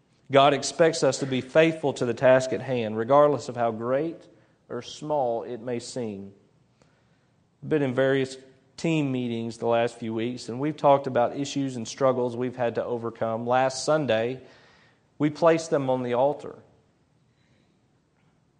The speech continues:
I asked you point blank, "What are obstacles that we have as a church that prohibit us from moving forward?"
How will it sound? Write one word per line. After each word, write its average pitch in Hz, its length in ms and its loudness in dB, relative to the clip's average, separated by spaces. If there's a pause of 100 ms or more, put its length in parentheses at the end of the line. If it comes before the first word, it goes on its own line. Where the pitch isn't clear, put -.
(160)
I 123 140 -2
asked 160 400 -2
you 120 60 -6
point 147 320 -4
blank, 135 320 -4
"What 151 120 0
are 160 180 0
obstacles 156 680 -6
that 131 120 -6
we 139 140 -6
have 131 200 -4
as 120 140 -6
a 117 80 -12
church - 600 -8 (1400)
that 131 180 -4
prohibit 143 480 2
us 135 220 0
from 127 220 -4
moving 127 280 0
forward?" 110 480 -4